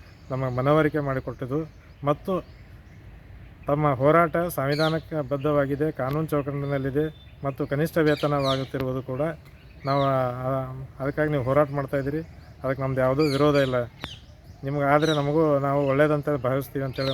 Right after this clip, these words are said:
ಅವರು ಒಳ್ಳೆತನವನ್ನು ನಮ್ಮ ಮುಂದೆ ಹಂಚಿಕೊಂಡಿದ್ರು. ಯಾವಾಗ ನ್ಯಾ-, ಜಂಟಿ ನಿರ್ದೇಶಕರು ಕರೆ ಮಾಡಿ ಸ್ಪಷ್ಟೀಕರಣ ಕೊಟ್ಟ ಮೇಲೆ ನಮಗೆ ತಿಳಿಯಿತು ಇದು ಕೇಂದ್ರ ಕಚೇರಿಯ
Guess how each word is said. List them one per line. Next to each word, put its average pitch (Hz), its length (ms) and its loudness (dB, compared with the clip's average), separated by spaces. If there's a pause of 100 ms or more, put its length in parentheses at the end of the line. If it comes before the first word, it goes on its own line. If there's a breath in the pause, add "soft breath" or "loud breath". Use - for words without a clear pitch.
(480)
ಅವರು 131 220 2
ಒಳ್ಳೆತನವನ್ನು 139 760 0 (480)
ನಮ್ಮ 127 200 -6
ಮುಂದೆ 127 200 -2
ಹಂಚಿಕೊಂಡಿದ್ರು. 127 840 -4 (920)
ಯಾವಾಗ 160 400 4
ನ್ಯಾ-, 156 380 2
ಜಂಟಿ 147 520 2
ನಿರ್ದೇಶಕರು 147 600 0 (400)
ಕರೆ 143 180 2
ಮಾಡಿ 143 280 0
ಸ್ಪಷ್ಟೀಕರಣ 135 480 -6
ಕೊಟ್ಟ 123 260 -8
ಮೇಲೆ 135 720 0 (260 loud breath)
ನಮಗೆ 135 220 -2
ತಿಳಿಯಿತು 151 400 2
ಇದು 139 300 2 (720)
ಕೇಂದ್ರ 156 240 4
ಕಚೇರಿಯ 143 680 2